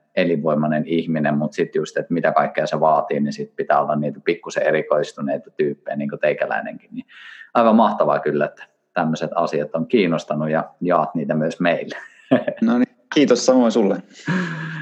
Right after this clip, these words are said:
Speaker 1: Mit-, onko näin, että teillä on siis verkkosivut, että sieltä voi parhaita seurata vai miten,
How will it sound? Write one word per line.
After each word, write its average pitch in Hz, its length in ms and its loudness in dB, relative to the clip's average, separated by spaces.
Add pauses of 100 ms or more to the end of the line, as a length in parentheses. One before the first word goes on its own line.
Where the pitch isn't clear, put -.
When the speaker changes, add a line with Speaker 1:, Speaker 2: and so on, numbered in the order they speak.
(140)
Speaker 1:
Mit-, 190 240 2 (100)
onko 175 200 6
näin, 180 240 4
että 151 220 0
teillä 135 260 6
on 127 60 4
siis 135 260 2
verkkosivut, 104 720 4
että - 160 0
sieltä 104 260 6
voi 85 140 4
parhaita 82 460 2
seurata 76 440 2
vai 78 180 0 (120)
miten, 95 440 0